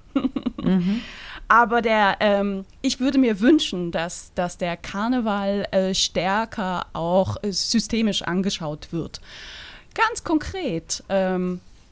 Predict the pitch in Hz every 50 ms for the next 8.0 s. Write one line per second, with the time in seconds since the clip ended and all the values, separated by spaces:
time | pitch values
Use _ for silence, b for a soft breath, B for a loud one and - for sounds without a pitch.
0 | - - - - 208 - - - - - - 262 - - - 247 254 202 - -
1 | - - - 233 - - - 262 247 247 247 - - 269 262 269 262 - - 180
2 | - 160 165 170 180 170 151 139 147 175 190 190 180 175 180 190 196 - 208 190
3 | - 196 196 202 214 214 208 208 208 - 240 233 226 - - 247 240 240 240 214
4 | 254 247 247 - - 208 202 196 - - 202 - - - - - 190 180 190 202
5 | 208 220 220 - - 190 185 180 - 190 175 185 202 208 196 - - 180 196 196
6 | 180 175 175 180 - 190 196 202 185 196 190 185 180 185 190 185 185 - - -
7 | 190 - - - - 202 208 240 262 285 - - 254 240 247 - 285 254 247